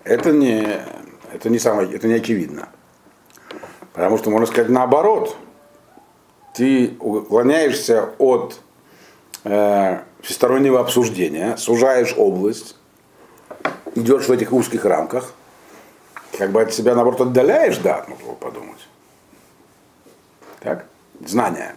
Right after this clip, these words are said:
понимание вещи. Вот. Говорит Шломо Цар Шломо, нет. Если мы говорим про вот этот дат хохма,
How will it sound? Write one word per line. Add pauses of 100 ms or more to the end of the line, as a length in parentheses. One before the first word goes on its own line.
понимание
вещи. (1000)
Вот. (880)
Говорит (180)
Шломо
Цар
Шломо,
нет. (840)
Если
мы
говорим
про
вот
этот
дат
хохма,